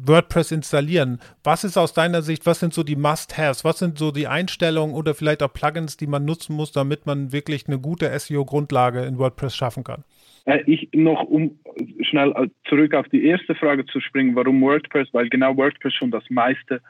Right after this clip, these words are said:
Speaker 2: von Haus aus kann
Speaker 1: Mhm.
Speaker 2: in Bezug auf die ganzen S-E-O-Geschichten, oder? Also das Wichtigste, um es zusammenzufassen für mich, äh, wenn du WordPress installierst,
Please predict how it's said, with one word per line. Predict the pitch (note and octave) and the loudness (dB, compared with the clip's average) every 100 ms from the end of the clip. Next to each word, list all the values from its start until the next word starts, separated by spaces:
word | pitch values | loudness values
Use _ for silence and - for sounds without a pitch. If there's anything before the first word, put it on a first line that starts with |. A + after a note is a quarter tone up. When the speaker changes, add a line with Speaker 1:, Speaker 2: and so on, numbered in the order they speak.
| _ - | _ -4
Speaker 2:
von | A#2+ G#2+ - _ _ - | -2 -2 -8 _ _ -4
Haus | A2 A#2+ - | 0 0 0
aus | G#2 G#2+ - - | 0 -2 -2 -4
kann | - F#2 F2+ - - - _ | -2 -2 -6 -10 -20 -20 _
Speaker 1:
Mhm. | C#3 | -2
Speaker 2:
in | A#2+ | 0
Bezug | A2+ A2+ B2 G#2+ | 0 0 0 0
auf | G2+ | -2
die | - | -2
ganzen | A2 G#2+ G#2+ A2+ | 0 0 2 2
S-E-O-Geschichten, | A2 G#2+ A#2+ A2 G#2+ - G#2+ - G2 | 2 0 0 0 0 0 0 0 -4
oder? | G2 A#2 - - - | -2 -4 -6 -6 -2
Also | A2+ C3+ - | 2 2 2
das | C3 | 0
Wichtigste, | C#3 F#3+ G3 - D#3 | 2 0 0 -2 2
um | C#3 C3+ | 4 4
es | - | 0
zusammenzufassen | C3 C3+ C#3 D#3+ D#3 D3 C#3 - C3 | -2 2 2 2 0 0 0 0 -4
für | - | -2
mich, | C3 D3 C#3+ | 0 0 0
äh, | A#2+ A#2 A2+ | 0 0 0
wenn | G#2+ A#2+ | 0 -2
du | A2+ | 2
WordPress | B2 B2+ - C3 B2+ | 2 2 -2 -4 -4
installierst, | B2 - A#2+ C#3+ D3+ | -6 -2 0 2 0